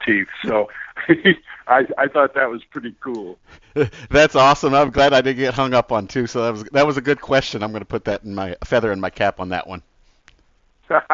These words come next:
Speaker 2: So, so, you know, you're getting toward the, you know, you have a, an outstanding career. I mean, yeah, I mean, you're in the Basketball Hall of Fame. You have an outstanding career. At what point did you think, "Wow, man," and, and what goes through a player's mind when it's like,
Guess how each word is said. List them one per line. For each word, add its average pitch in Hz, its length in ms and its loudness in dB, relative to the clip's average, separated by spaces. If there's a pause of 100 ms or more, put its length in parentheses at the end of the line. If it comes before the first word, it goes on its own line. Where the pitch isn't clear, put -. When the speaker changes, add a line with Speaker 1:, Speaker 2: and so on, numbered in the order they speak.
(1120)
Speaker 2:
So, 202 320 4
so, 226 320 4 (160)
you 226 140 2
know, 240 80 6
you're 208 200 2
getting 262 320 0
toward 202 380 2
the, 175 80 2
you 185 160 0
know, 180 80 4
you 190 160 0
have 196 240 4
a, 151 200 2
an 147 140 -2
outstanding 151 920 0
career. 107 460 -2
I 117 80 0
mean, 117 240 -4
yeah, 117 360 -6
I 113 80 -8
mean, 110 280 -8
you're 120 160 -4
in 110 60 -4
the 104 80 -6
Basketball 104 460 -4
Hall 98 200 -4
of 90 60 -10
Fame. 104 340 -4
You 107 60 -4
have 107 120 -4
an 107 60 -10
outstanding 135 640 -2
career. 117 340 -4 (340)
At 160 200 2
what 180 300 2
point 170 440 0
did 139 160 -2
you 139 80 0
think, 143 320 0
"Wow, 123 480 4
man," 117 200 0
and, 135 160 -2
and 143 180 -2
what 214 200 0
goes 180 340 2
through 147 200 -2
a 131 40 0
player's 143 460 0
mind 127 420 2
when 120 120 -2
it's 113 160 -4
like, 127 240 2